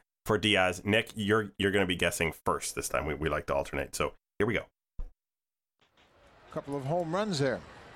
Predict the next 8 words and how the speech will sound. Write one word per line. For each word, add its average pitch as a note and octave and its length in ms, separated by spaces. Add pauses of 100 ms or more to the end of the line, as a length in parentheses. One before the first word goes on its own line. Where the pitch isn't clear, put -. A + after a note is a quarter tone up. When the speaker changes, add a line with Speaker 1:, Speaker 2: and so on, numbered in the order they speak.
(1900)
Speaker 2:
Swing C3+ 200
and D3+ 100
a D#3 60
drive C#3+ 520
deep F3+ 240
to E3+ 120
center F#3 340
field. G3 320